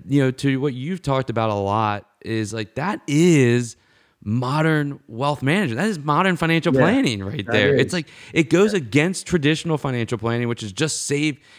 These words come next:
Speaker 1: and get to this amount of money, which you do need that, but you need to throw in the self-actualization, or when you get to retirement, it's just not gonna be satisfying
Speaker 2: Like, was this
Speaker 1: because you've missed
Speaker 2: yeah,
Speaker 1: out
Speaker 2: you,
Speaker 1: from that
Speaker 2: it was
Speaker 1: standpoint.
Speaker 2: about money on the accumulation side. It's gonna be about the money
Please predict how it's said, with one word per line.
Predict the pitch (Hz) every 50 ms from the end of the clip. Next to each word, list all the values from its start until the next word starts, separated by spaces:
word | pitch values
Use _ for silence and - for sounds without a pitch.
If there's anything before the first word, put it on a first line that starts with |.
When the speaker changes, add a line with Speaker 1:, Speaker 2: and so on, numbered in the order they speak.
| _
Speaker 1:
and | - 110
get | 104 151 143
to | 151 135
this | 131 - 123
amount | 120 120 117
of | 110 104
money, | 110 135 151 147 117 107
which | 131 151 - - - _ _ _ _ _ _ -
you | 156 165
do | 135 139 220 214
need | 170 151 165 185 202 175
that, | 120 127 113 110 110
but | - 151 143
you | 160 156
need | 143 139 151 175 202 196
to | 165 165
throw | 131 131 123 120 120 117 139 147 143 135 139
in | 147 151 135 120 113 113 110 - - -
the | 73 117 123
self-actualization, | 120 - 147 147 143 135 135 - 135 120 104 113 131 147 - 175
or | 156 135 131
when | 131 139 135
you | 127
get | 113 156 170
to | - 147
retirement, | 151 147 - 143 165 170 156 131 131 -
it's | 131 -
just | - 131 - -
not | 131 147 165 180 175 -
gonna | 135 117 104
be | 107 117 107
satisfying | - 107 101 107 117 131 - - 95 92 92 92 92 95 92 -
Speaker 2:
Like, | 139 143 123
was | 127 139 165 170 165
this | 196 196
Speaker 1:
because | 143 123 117
you've | 123 107
missed | 104 123 143 196 190 175
Speaker 2:
yeah, | 123 123 117
Speaker 1:
out | 104 139
Speaker 2:
you, | 131 - - -
Speaker 1:
from | - 98
that | 98 92
Speaker 2:
it | 156
was | 151
Speaker 1:
standpoint. | 147 - - 180 185
Speaker 2:
about | 180 - - -
money | 131 139 160 165 175 170 170 160
on | 156 147 147
the | 143 131
accumulation | 127 123 123 - 151 147 135 131 135 139 151 143 - 156 135 120
side. | - - 123 107 107 107 107
It's | 101 101
gonna | - 123 123
be | 120 120
about | 117 113 113 - - - 120 117 113 113 -
the | 113
money | 110 107 110 110 110 110 110 110 107 90 - -